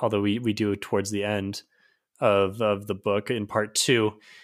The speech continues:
He, uh, blows off George's ear.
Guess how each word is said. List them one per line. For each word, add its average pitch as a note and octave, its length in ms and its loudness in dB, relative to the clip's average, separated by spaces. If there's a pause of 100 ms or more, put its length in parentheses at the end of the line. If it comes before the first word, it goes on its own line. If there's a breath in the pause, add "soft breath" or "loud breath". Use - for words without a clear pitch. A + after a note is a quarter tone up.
(360 loud breath)
He, E3+ 500 4
uh, D3 120 6
blows C3 280 2
off F3 120 2
George's C3+ 320 0
ear. D#3 420 0